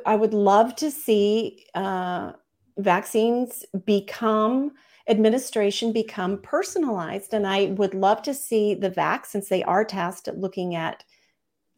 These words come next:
other medicines, other drugs, other approaches to infectious disease. We need this conversation widened. We need, um, he-, uh, healthcare,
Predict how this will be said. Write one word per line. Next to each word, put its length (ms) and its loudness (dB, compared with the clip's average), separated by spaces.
other 540 4
medicines, 800 -2
other 240 -4
drugs, 560 -2
other 260 0
approaches 560 -4
to 120 -6
infectious 580 -8
disease. 580 -4
We 300 4
need 280 4
this 180 -2
conversation 960 -4
widened. 480 -2
We 120 2
need, 340 2
um, 580 -2
he-, 220 -4
uh, 200 0
healthcare, 1080 2